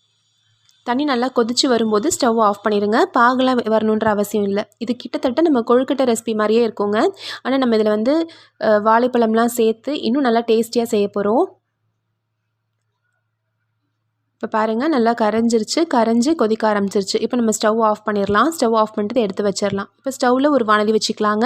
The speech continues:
இதுல ரெண்டு டீஸ்பூன் அளவுக்கு நெய் விட்டுக்கலாம். நெய் நல்லா சூடானதும் கொஞ்சமா தேங்காய் வந்து துண்டுகளா வந்து கட் பண்ணி எடுத்து வச்சிருக்கேன்.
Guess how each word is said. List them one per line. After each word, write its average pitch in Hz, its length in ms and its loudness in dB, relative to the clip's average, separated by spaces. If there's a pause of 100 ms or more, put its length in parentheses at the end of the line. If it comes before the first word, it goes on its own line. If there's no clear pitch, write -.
இதுல 226 200 2
ரெண்டு 214 200 0
டீஸ்பூன் 233 320 -4
அளவுக்கு 226 240 -2
நெய் 214 280 2
விட்டுக்கலாம். 208 420 0 (440)
நெய் 285 260 -2
நல்லா 233 140 2 (120)
சூடானதும் 220 560 2 (1500)
கொஞ்சமா 247 420 0 (1120)
தேங்காய் 262 380 0
வந்து 226 260 -2
துண்டுகளா 247 440 2
வந்து 240 180 0
கட் 214 140 0
பண்ணி 226 180 2
எடுத்து 208 180 -4
வச்சிருக்கேன். 226 480 -2